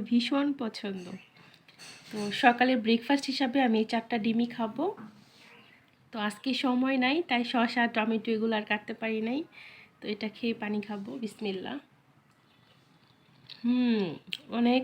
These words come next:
মজা। দেখো সবাই, আমি গতকালকে হাতটা কেটে ফেলছি, খুব জ্বালা করতেছে।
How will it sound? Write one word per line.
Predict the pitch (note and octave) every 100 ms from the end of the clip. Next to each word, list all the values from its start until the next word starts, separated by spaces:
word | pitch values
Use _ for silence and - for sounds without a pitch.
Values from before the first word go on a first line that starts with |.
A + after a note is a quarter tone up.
| B3+
মজা। | A3 G3 D3+ - - - - - - C#5+ C5+ - - - - - - - - - -
দেখো | G#3 G#3 -
সবাই, | G3 G3 G#3 - - - - - - - -
আমি | G#3 G3+
গতকালকে | G#3 A3 A3 G#3
হাতটা | G3 G3 G#3
কেটে | G#3 A#3
ফেলছি, | A#3+ A#3+ - A3 A#3+ - - - - - - - - - - - - - -
খুব | - A3 G3+
জ্বালা | G3+ G#3+
করতেছে। | A#3 A3+ A#3+ -